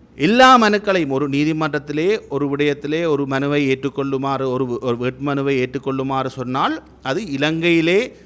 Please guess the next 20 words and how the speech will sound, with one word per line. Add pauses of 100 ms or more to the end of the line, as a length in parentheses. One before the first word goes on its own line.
(440)
அந்த
காரணத்துக்காக
நிராகரிக்கப்பட்ட
அனைத்து
வேட்புமனுக்களையும்
நிர-,
ஏற்றுக்கொள்ள
வேண்டிய
கடப்பாடு (1000)
தேர்தல்
ஆணையகத்துக்கு
இருந்த
போதும் (180)
தேர்தல்
ஆணையம்
அந்த
கடப்பாட்டை (320)
பின்பற்ற
தவறியது. (600)
நாங்கள்